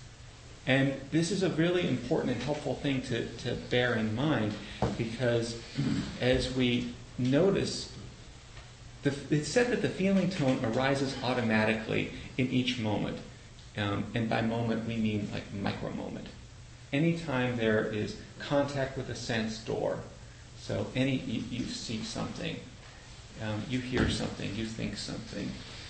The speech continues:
there's automatically this kind of feeling tone that just arises. It just registers as pleasant or unpleasant or neither pleasant nor unpleasant. It tends that when it's the, the neutral,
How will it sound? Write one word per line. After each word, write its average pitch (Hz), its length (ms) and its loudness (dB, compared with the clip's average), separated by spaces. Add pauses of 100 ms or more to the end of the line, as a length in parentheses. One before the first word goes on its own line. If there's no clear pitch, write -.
(140)
there's 127 360 2
automatically 120 880 2 (180)
this 120 180 0
kind 123 280 0
of 113 240 2
feeling 202 420 4
tone 110 280 0
that 110 80 -2
just 139 280 -2
arises. 110 540 0
It 127 100 -2
just 175 280 -2
registers 104 880 0
as 110 280 -2 (380)
pleasant 151 480 2
or 117 160 -2
unpleasant 113 720 0 (220)
or 110 260 2 (140)
neither 113 400 0 (120)
pleasant 110 360 -4
nor 101 140 -2
unpleasant. - 520 -4 (320)
It - 120 -10
tends 202 360 2
that 127 240 2
when 131 140 6
it's 120 240 0
the, 120 160 0
the 113 320 -2
neutral, 117 640 2